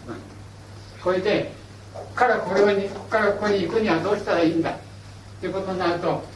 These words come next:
自分がここにいるとします。またここにいるとします。それと、さっきも申し上げたように、自分のその今の状態をよく見る。自分がなりたいと思うのを見ちゃダメですよ。な-、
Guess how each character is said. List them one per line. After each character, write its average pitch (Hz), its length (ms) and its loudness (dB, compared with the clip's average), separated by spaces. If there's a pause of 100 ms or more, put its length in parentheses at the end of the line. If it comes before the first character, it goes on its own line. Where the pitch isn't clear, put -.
自 175 120 0
分 185 100 0
が 190 120 2
こ - 160 -4
こ 185 40 0
に 185 100 0
い - 20 0
る 170 180 -2
と 160 80 -2
し 139 140 -2
ま 131 100 -8
す。 - 140 -14
ま 131 60 -10
た 156 100 -6
こ - 120 -8
こ 175 60 0
に 170 120 8
い 160 40 8
る 151 80 4
と 151 120 -4
し - 40 -6
ま - 40 -10
す。 - 1700 -16
そ 359 60 0
れ 339 60 4
と、 - 380 -4
さ 208 140 2
っ 202 60 -4
き - 80 -4
も 165 180 8
申 160 80 2
し 156 40 -4
上 311 120 2
げ - 20 -4
た 160 100 -2
よ 139 60 2
う 285 80 2
に、 - 200 0 (680)
自 185 140 -2
分 233 260 6
の 214 80 0
そ 202 160 0
の 190 120 0
今 247 300 4
の 226 320 4 (120)
状 196 220 2
態 190 260 2
を 170 120 2
よ 160 380 4
く 190 80 0
見 160 140 6
る。 147 140 0 (720)
自 208 160 -2
分 262 100 4
が 247 120 6
な 247 140 4
り 277 80 0
た 294 160 8
い 269 100 6
と 254 100 8
思 254 380 4
う - 20 4
の - 180 4
を 214 40 4
見 180 120 2
ち - 60 2
ゃ 147 40 4
ダ 131 120 2
メ 147 100 2
で - 100 -4
す - 100 -12
よ。 - 100 -4 (640)
な-、 - 80 -4